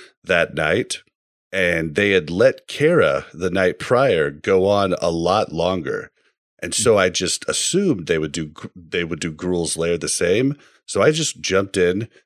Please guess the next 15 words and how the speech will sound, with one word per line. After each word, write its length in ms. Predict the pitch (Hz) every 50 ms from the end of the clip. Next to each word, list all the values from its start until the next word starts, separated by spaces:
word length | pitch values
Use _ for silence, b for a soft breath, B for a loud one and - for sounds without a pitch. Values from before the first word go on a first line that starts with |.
| b
started 440 | - - - - 110 107 113 123 113
a 40 | 110
group. 420 | 90 87 98 92 90 87 85 - -
We 100 | 98 95
had, 140 | 104 107 104
like, 160 | 98 87 - -
ten 280 | - - 123 131 131 -
people 480 | - 101 101 101 - - 135 139 131
until 320 | 95 78 - - 104 92 85
someone 400 | - - - 107 104 101 92 80
told 280 | - - 104 104 101
me 80 | 98 90
it 60 | 87
was 180 | 82 78 - -
closed. 720 | - - 95 90 87 90 98 120 135 139 - - -